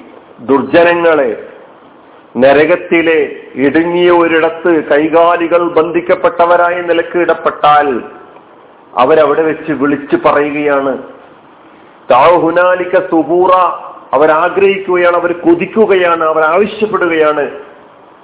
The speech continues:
ഒന്ന് നശിച്ചു കിട്ടാൻ വേണ്ടി, ഒന്ന് മരിച്ചു കിട്ടാൻ വേണ്ടി. അള്ളാഹു അവർക്ക് മറുപടി, "ലാ തദ്ഉൽ യൗമ സുബൂറൻ വാഹിദ",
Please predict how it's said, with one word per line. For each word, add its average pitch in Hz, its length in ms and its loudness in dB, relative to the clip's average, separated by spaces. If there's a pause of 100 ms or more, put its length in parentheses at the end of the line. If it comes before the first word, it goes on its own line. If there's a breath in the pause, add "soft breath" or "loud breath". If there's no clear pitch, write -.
(160)
ഒന്ന് 143 220 2
നശിച്ചു - 500 -4
കിട്ടാൻ 160 520 0
വേണ്ടി, 127 460 -4 (760)
ഒന്ന് 180 200 2
മരിച്ചു 196 480 0
കിട്ടാൻ 226 320 0
വേണ്ടി. 151 520 -4 (560)
അള്ളാഹു 143 460 2
അവർക്ക് 135 580 -4 (320)
മറുപടി, 123 420 0
"ലാ 131 360 2
തദ്ഉൽ 135 680 0
യൗമ 135 480 2
സുബൂറൻ 139 580 0
വാഹിദ", 143 440 0